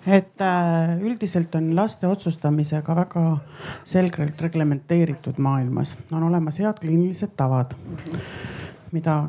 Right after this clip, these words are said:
kõik arstid peavad jälgima. Ja alates seitsmendast eluaastast tuleb meil tegelikult küsida lapse käest ka.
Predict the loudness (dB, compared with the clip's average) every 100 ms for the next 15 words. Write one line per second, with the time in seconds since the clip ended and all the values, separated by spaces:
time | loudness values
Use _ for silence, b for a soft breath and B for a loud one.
0 | 0 0 2 -2 -2 -4 0 2 2 0
1 | -2 -2 0 0 -2 -6 -10 -10 B B
2 | B B B B B B B B B _
3 | -2 2 0 0 -2 -4 0 0 2 2
4 | 2 2 -4 -4 -2 2 2 0 -2 -2
5 | -2 -2 -4 B B -6 -2 0 0 -2
6 | 0 0 2 2 2 0 -2 0 -2 2
7 | 2 2 0 0 -2 -2 -4 -6 2 2